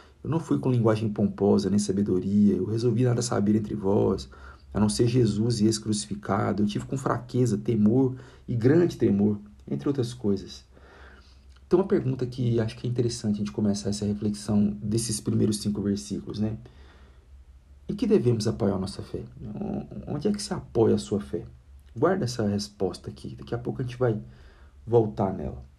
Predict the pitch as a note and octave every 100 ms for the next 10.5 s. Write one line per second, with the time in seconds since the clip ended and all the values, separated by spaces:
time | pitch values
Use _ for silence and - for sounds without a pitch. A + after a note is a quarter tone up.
0 | - - - - - - F3+ G3+ C3+ E3+
1 | - E3+ C#3+ A2+ G#2 - A#2 A2+ A#2 A2+
2 | G#2+ A2+ G#2 F#2+ F2+ E2 C#2+ - - -
3 | - - A#2+ - B2+ A2 C#3 E3 - G2+
4 | - A#2 G#2+ G2+ G#2 A2 - A2 A2 G#2+
5 | G#2 - G#2 G#2 - - A2+ C3+ C3 G#2
6 | G2+ A2+ G#2+ - - - - - - -
7 | - - - C#3+ C#3 C#3+ - C#3+ C3+ C3
8 | D3+ A#2+ A#2 B2 - - - A2 G#2 A2+
9 | A2+ G#2 A#2 G#2+ A#2 G#2+ G#2+ G#2+ A2 A#2+
10 | - G#2+ - - C#2